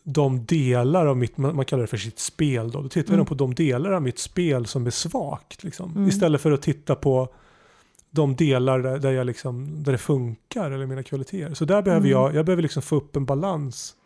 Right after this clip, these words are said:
Speaker 1: där.
Speaker 2: Ja, och jag menar, alltså, det är ju klart att man behöver titta på sina så kallade svagheter. Jag tycker att det är ett dåligt ord.
Speaker 1: Ja.
Speaker 2: Eh, för det, det behöver inte vara så. En svaghet kan ju också vara styrkor.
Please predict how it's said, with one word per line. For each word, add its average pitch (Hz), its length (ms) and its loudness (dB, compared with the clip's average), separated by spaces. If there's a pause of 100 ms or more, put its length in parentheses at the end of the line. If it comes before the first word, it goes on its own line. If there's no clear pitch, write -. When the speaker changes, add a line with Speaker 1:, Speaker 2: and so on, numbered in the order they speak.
(380)
Speaker 1:
där. - 380 -8
Speaker 2:
Ja, 247 300 2
och 233 140 6
jag 220 140 4
menar, 202 520 6 (460)
alltså, 190 440 4 (720)
det 208 100 2
är 220 140 6
ju 285 100 6
klart 202 400 2
att - 240 -4
man 190 180 2
behöver 175 240 2
titta - 460 -4
på 226 120 0
sina 160 420 0 (220)
så - 200 -2
kallade 165 320 0
svagheter. 175 840 2
Jag 175 260 0
tycker 175 220 -4
att 165 100 -8
det 165 60 -4
är 160 40 -4
ett 160 140 -14 (180)
dåligt 180 600 0
ord. 175 440 0 (120)
Speaker 1:
Ja. 139 100 2 (460)
Speaker 2:
Eh, 156 640 0
för 208 200 0
det, 190 100 4
det 202 180 2
behöver 202 240 4
inte 208 160 0
vara 190 220 2
så. 196 120 -2
En 170 100 0
svaghet 196 600 0
kan 196 100 2
ju 185 60 2
också 175 180 -4
vara 170 100 -2
styrkor. 180 880 0